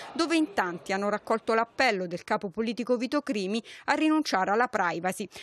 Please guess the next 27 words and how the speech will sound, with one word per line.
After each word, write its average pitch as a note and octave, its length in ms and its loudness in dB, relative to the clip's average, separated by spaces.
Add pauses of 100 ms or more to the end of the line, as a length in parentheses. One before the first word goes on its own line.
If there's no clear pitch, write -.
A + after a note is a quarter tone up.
(140)
Proprio D#4 240 2
sui C#4 160 0
Cinque C4+ 300 2
Stelle F#3+ 400 0
cadono A3+ 300 0
i A#3+ 60 0
sospetti B3 560 -2
del A#3 160 2
centrodestra, B3 840 2
che C#4+ 160 0
vede A#3+ 240 0
nella G3 240 0
vicenda G#3+ 560 0
una A3 180 0
manovra F#3 480 -2
per - 200 -6
tirare G3 360 -2
la G#3 140 2
volata F#3+ 420 0
al F#3 60 -2
referendum G#3 800 0
di F#3 120 -4
settembre F#3 640 -2
sul G3+ 200 -6
taglio G#3 240 2
dei G#3 120 2
parlamentari. G#3 800 0